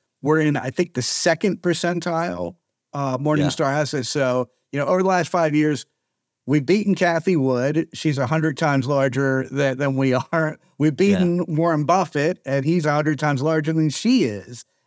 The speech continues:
Speaker 1: And so
Speaker 2: Yeah.
Speaker 1: we're this kind of little rowboat, but, you know, I'm really thrilled that we've had, you know, a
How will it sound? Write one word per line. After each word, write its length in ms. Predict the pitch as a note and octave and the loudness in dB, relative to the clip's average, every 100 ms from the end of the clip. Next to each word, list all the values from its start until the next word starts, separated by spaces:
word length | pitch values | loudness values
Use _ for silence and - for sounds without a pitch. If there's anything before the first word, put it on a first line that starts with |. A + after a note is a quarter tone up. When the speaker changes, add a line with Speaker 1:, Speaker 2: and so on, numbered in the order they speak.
| _ | _
Speaker 1:
And 280 | D#3 D#3 D3+ | -2 0 0
so 140 | D#3 | 0
Speaker 2:
Yeah. 60 | E3+ | 2
Speaker 1:
we're 100 | F#3+ | 2
this 180 | F#3 E3+ | 0 -2
kind 180 | - F3 | 0 0
of 140 | C#3 | 0
little 300 | D#3 F3 D#3 | 0 2 0
rowboat, 600 | C#3+ D#3 E3+ C#3 C#3 A#2 | 0 0 0 0 2 2
but, 280 | G#2+ C3+ - | 0 -2 -2
you 100 | D#3 | 0
know, 80 | C3+ | 2
I'm 220 | B2 C3+ | 0 0
really 420 | D3 C#3+ C3 B2+ | 0 2 2 0
thrilled 580 | A#2 - C#3+ C3 B2+ A#2 | -2 -2 0 2 0 0
that 260 | A2+ A2 - _ _ | -2 -4 -8 _ _
we've 180 | C#3+ D3 | -2 0
had, 300 | E3 D#3 C#3 B2+ | 2 2 0 -4
you 140 | D#3+ C#3+ | -2 0
know, 160 | B2 - | 0 -2
a 160 | C3+ | -4